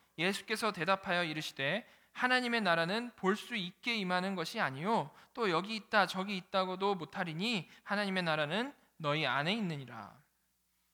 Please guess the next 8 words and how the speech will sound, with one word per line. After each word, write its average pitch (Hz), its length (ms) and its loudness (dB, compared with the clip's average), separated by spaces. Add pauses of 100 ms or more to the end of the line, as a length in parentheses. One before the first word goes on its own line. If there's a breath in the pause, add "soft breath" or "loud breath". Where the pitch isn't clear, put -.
(340)
여기서 160 200 -6
바리새인들은요, 165 840 -2
예수님께 165 560 -4 (420 loud breath)
"하나님 330 280 4
나라가 269 400 8
어느 196 320 2
때에 294 220 4
임하냐?"라고 190 960 6